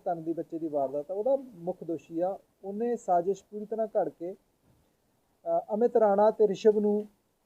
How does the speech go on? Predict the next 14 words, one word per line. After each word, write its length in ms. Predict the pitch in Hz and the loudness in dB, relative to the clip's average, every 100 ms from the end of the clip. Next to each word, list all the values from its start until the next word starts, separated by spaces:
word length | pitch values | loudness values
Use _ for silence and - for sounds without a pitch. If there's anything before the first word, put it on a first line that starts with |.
| _ _ _ - | _ _ _ -2
ਅ, 280 | 170 165 160 | 2 4 4
ਬੱਚੇ 340 | 170 - 214 | 0 4 4
ਨੂੰ 140 | 220 | 6
ਅਗਵਾ 260 | 190 196 208 | 6 8 6
ਕਰਨ 320 | 202 180 170 | 4 0 0
ਲਈ 200 | 170 180 - _ _ _ _ _ _ _ - | 0 -2 -6 _ _ _ _ _ _ _ -18
ਇੱਥੇ 200 | - 208 | -6 0
ਲੈ 140 | 190 | 0
ਕੇ 140 | 160 170 | 0 0
ਆਂਦਾ। 360 | 156 151 170 - _ _ _ _ - | -2 -2 -4 -6 _ _ _ _ -2
ਆਪ 320 | 185 202 226 | 4 4 2
ਹੀ 160 | 208 226 | 0 2
ਉਸ 220 | 214 208 | 2 0
ਦੀ, 460 | 202 208 208 214 | -8 -6 -6 -8